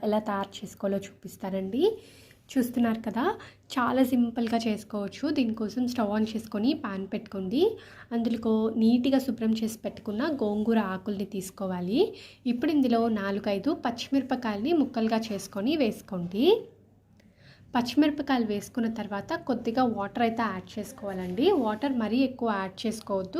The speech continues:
కొద్దిగా వేసుకోండి, సరిపోతుంది. ఇప్పుడు వాటర్ వేసుకున్న తర్వాత ఈ వాటర్లోనే గోంగూర అలాగే పచ్చిమిరపకాయల్ని బాగా కుక్ చేసుకోవాలి. ఈ వాటర్ అంతా కూడా ఇంకిపోయే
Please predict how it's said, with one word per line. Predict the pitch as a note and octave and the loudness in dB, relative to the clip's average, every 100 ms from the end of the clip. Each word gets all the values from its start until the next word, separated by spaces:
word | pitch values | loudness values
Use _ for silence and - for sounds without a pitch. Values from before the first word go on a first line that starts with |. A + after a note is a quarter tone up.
| F#4 | 0
కొద్దిగా | C4 A3 B3 B3+ A3 | -2 -2 0 2 2
వేసుకోండి, | G#3 - G#3 G#3+ D#4+ | -2 -4 -4 -2 -2
సరిపోతుంది. | C4+ B3 G3+ G#3 F#3+ F#3 F#3 F#3 - - - - - C4 | -2 -2 -6 -4 -2 -2 -2 -4 -18 -20 -20 -20 -8 -4
ఇప్పుడు | B3+ B3 A#3+ | 4 6 8
వాటర్ | A3 A3+ B3+ | 4 4 2
వేసుకున్న | A3 A3 A3+ A3 A3 | 2 0 0 0 -2
తర్వాత | G3 F#3+ G3 D4+ E4+ | -6 -6 -2 2 4
ఈ | B3+ | 4
వాటర్లోనే | G3+ G3+ A#3 A#3 A3 G3+ G3+ F#3+ | 2 2 0 2 0 2 -2 2
గోంగూర | G3+ G#3+ G#3+ G#3+ G3 G3 - | 2 2 0 0 0 -2 -2
అలాగే | G3 G3 C4+ E4+ B3 | -2 0 0 -2 -4
పచ్చిమిరపకాయల్ని | A#3+ - C4+ - A#3 G3+ G3 D4 C4 | -4 -2 -2 0 -4 -2 0 0 0
బాగా | F#3+ F#3+ A#3 | -4 -2 -2
కుక్ | A3+ - - | -2 -4 -4
చేసుకోవాలి. | G#3 - G3+ F#3 F3+ G3+ G4 - - - - - C4+ | -4 -4 -4 -2 0 2 2 2 -12 -20 -20 -2 4
ఈ | A#3+ | 4
వాటర్ | G#3 G#3+ C4+ B3+ | 4 0 2 2
అంతా | A3+ C#4 C4+ | 4 2 4
కూడా | B3 G#3+ G#3+ G#3+ B3 | 4 4 2 2 4
ఇంకిపోయే | B3 B3 A#3 A3 | 4 2 2 2